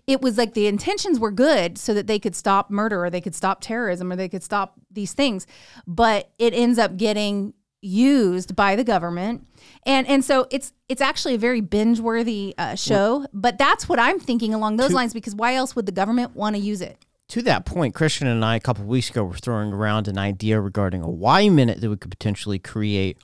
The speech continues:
Speaker 2: on, um, advertising and data collection, data collection. And the point, the, the conclusion we wanted to make in the video, we ultimately decided not to make it, but the point we wanted to make was that it,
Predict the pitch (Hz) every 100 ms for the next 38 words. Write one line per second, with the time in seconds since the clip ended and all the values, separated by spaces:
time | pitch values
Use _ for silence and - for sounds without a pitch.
0 | - 113 110 104 104 95 - - - _
1 | 98 92 90 78 _ 127 143 135 127 -
2 | 135 135 117 131 127 123 - 113 101 98
3 | 117 123 107 - 101 73 - - 78 80
4 | 107 104 101 - 82 - - - - _
5 | - - - - 139 131 123 110 - 214
6 | 196 139 117 - 135 - 139 240 269 185
7 | 147 139 139 151 131 117 123 117 98 92
8 | 101 92 90 135 170 147 117 120 107 101
9 | 113 98 90 85 - 85 95 - - 90
10 | 90 156 139 110 117 123 104 101 87 -
11 | 92 85 - 92 80 - - - _ -
12 | 139 135 _ 131